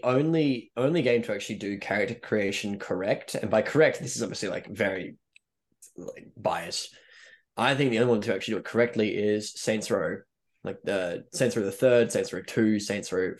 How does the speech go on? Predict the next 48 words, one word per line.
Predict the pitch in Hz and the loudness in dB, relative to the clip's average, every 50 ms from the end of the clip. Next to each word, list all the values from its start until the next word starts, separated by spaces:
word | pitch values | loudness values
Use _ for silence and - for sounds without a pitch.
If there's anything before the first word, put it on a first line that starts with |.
| - - - | -14 -10 -6
four, | 117 104 95 82 82 90 - _ | -2 -2 -2 -2 -2 -6 -8 _
because | - 101 - - - 107 104 98 - | -10 -10 -6 0 2 2 2 2 -2
it | - 113 110 | -2 0 0
is | 107 107 - | 0 0 -2
so | - - - 147 156 160 | 0 2 4 4 4 4
clear | - - - 139 123 110 107 | 2 -2 0 2 2 2 2
that | 101 98 - | 0 -2 -2
it | - 107 | -2 -6
is | 101 101 98 | -6 -6 -6
a | 98 104 | -6 -6
silly | - - - 151 147 147 147 131 | -6 -4 -2 0 2 2 2 0
tone | - - 120 113 110 110 107 | -2 -2 -2 0 0 0 -2
game | 104 113 110 107 104 101 98 92 110 - _ - - _ _ _ _ _ _ _ _ _ _ _ _ | -2 -2 -2 -2 -2 -4 -8 -10 -12 -14 _ -20 -20 _ _ _ _ _ _ _ _ _ _ _ _
that, | 127 120 - - - _ _ _ _ _ | 2 2 2 0 -6 _ _ _ _ _
of | 135 131 - | -2 -2 -2
course, | - - - 180 175 175 175 175 - | -6 2 6 8 8 8 6 6 2
the | 165 135 | 2 4
game | 117 131 127 123 120 117 110 - | 4 4 4 4 4 2 2 2
where | 107 127 123 117 | 2 4 4 4
you're | 117 107 120 117 | 4 4 2 0
going | 113 - 117 117 117 110 107 107 104 104 - _ _ _ _ _ - - | 2 2 0 0 0 0 -2 -4 -6 -8 -14 _ _ _ _ _ -16 -14
to, | - - 117 110 107 101 101 92 - _ _ _ _ _ _ _ _ _ _ _ _ _ - | -4 -2 0 0 0 0 -2 -4 -8 _ _ _ _ _ _ _ _ _ _ _ _ _ -6
uh, | 107 101 98 92 - - - - - _ _ - | -6 -4 -4 -6 -8 -10 -20 -20 -20 _ _ -18
floss | - - - - 139 135 139 131 - - - 120 - - | -16 -16 -2 2 4 4 4 4 2 -2 -2 -4 -2 0
on | 123 117 113 110 110 107 104 107 104 104 - | 0 2 2 2 2 0 0 -2 -4 -6 -6
a | 110 110 | -6 -4
civilian's | - - 110 107 110 110 107 107 104 107 101 - | -2 -2 0 2 2 2 2 2 0 -2 -4 -2
dead | - 113 113 110 | 0 0 0 2
body | - 110 110 107 107 - | 0 0 2 2 0 -2
after | - 107 110 110 - - 117 | 0 -2 -2 -2 -2 -6 -6
you | 101 104 107 110 107 | -4 -2 -2 -2 -4
choke | - - - 143 151 151 | -4 0 2 2 2 2
slammed | - - - 135 120 120 117 110 | 0 -2 0 0 0 0 0 0
them | - 110 107 | -2 -4 -4
into | 98 104 110 - 110 | -4 -4 -4 -4 -2
a | 104 107 | -2 -2
wall | 107 113 131 131 110 104 107 98 - | 0 2 4 4 6 4 4 2 0
is | 117 113 - | -2 -2 2
going | - 117 113 110 110 | 2 4 4 4 2
to | 107 117 | 0 -2
have | - 113 110 104 | 0 0 0 0
a | 87 104 110 | 0 -4 -4
silly | - - - - 147 127 127 131 127 | -4 -4 0 0 2 2 2 2 2
main | 123 113 110 110 110 107 | 2 2 0 0 -2 -4
character | - - 107 104 101 104 - - 113 | -6 -6 -4 -4 -4 -6 -2 -4 -4
who's | 104 113 107 107 104 - | 0 0 0 -2 -2 -4
really | - 110 104 107 117 113 110 113 104 | -8 -6 2 4 4 6 6 6 4
aggressive | 101 113 - - 110 107 - - 98 98 95 | 4 2 0 -2 -2 -2 -2 -4 -6 -6 -8